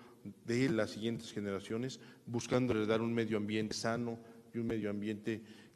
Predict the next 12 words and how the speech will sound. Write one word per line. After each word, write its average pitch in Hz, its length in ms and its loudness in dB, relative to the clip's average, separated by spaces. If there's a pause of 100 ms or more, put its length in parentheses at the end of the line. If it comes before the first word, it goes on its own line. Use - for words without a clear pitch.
que 113 380 2 (320)
permita 120 640 4
realmente 98 500 -2
generar 95 460 -2 (340)
condiciones 113 540 -2
importantes 107 720 -2 (260)
de 113 140 2
un 123 180 2
tema 117 320 4
fundamental, 95 760 -4 (480)
el 110 180 -2
cuidado 110 600 2